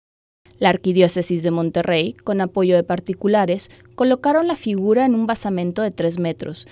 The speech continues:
dentro del marco del cuatrocientos noventa aniversario de la aparición de la Virgen Morena.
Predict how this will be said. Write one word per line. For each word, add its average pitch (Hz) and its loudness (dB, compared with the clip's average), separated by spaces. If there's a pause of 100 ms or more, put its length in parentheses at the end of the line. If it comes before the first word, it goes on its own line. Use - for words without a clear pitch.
(180)
dentro 175 0
del 170 2
marco 185 0
del 254 0
cuatrocientos 185 -4
noventa 185 -4
aniversario 180 -2
de 320 0
la 269 2
aparición 175 -2
de 165 -4
la 170 0
Virgen 170 -4
Morena. 165 -6